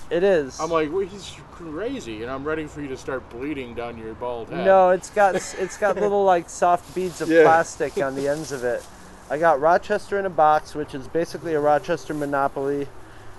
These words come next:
Speaker 1: Always a solid seller for, like, ten dollars. Uh, I got a Jumble game. And if you remember, the woman that we probably bitched about a couple times,
Speaker 2: Yeah,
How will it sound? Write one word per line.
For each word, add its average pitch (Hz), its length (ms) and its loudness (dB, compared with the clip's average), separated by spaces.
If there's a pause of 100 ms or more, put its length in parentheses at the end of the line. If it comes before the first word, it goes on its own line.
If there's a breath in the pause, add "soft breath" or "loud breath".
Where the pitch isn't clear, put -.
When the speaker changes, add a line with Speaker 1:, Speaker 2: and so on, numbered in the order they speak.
(100)
Speaker 1:
Always 233 320 6
a 185 80 -4
solid 180 500 6
seller 156 360 2
for, 151 180 -2
like, 143 240 0
ten 147 260 -2
dollars. 131 600 0 (720 loud breath)
Uh, 143 600 10 (280)
I 131 80 0
got 165 180 8
a 143 40 4
Jumble 185 460 6
game. 151 480 2 (600 loud breath)
And 180 120 2
if 190 140 0
you 214 120 6
remember, 208 500 6
the 170 100 4
woman 190 360 4
that 180 120 6
we 165 100 0
probably 170 460 2
bitched - 160 -12
about 160 260 4
a 151 40 0
couple 160 340 -2
times, 151 720 0 (100)
Speaker 2:
Yeah, 127 140 -2